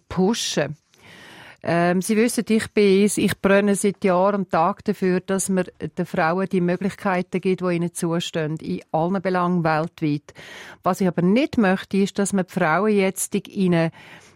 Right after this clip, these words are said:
ich sage jetzt Karrierezwang hinein, weil das ist genau die andere Seite vom,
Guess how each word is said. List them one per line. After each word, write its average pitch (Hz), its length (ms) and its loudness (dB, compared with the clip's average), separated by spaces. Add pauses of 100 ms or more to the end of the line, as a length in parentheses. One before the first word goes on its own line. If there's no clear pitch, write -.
ich - 120 -8
sage 208 200 -2
jetzt - 160 -8
Karrierezwang 185 1040 0
hinein, 208 200 2
weil 214 100 0
das 208 120 -4
ist - 60 -16
genau 190 260 0
die 214 160 0
andere 220 260 -2
Seite 202 320 -2
vom, 180 340 0